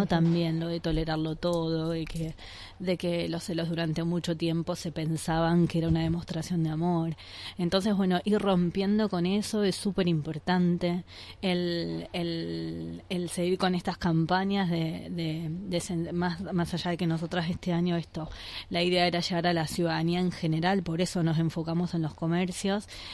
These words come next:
Speaker 2: Em, eh, la educación en igualdad, en romper esta línea patriarcal de las que todos y todas hemos sido víctimas. Entonces, eh, creo que es,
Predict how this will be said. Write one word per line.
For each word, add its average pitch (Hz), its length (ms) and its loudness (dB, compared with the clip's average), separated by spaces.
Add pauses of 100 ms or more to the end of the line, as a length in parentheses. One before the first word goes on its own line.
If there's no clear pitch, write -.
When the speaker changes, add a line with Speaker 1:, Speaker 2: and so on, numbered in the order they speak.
(120)
Speaker 2:
Em, 165 920 0 (560)
eh, 170 540 -4
la 170 120 0
educación 185 380 2
en 196 140 4
igualdad, 180 840 6
en 170 180 0
romper 175 680 0
esta 170 320 -2
línea 175 320 2
patriarcal 165 920 -2
de 180 120 0
las 165 140 -2
que 175 140 -6
todos 214 320 2
y 190 60 0
todas 185 300 4
hemos 160 240 2
sido 170 200 0
víctimas. 170 720 0 (440)
Entonces, 185 720 2
eh, 170 420 0
creo 180 200 0
que 175 120 -2
es, - 160 -6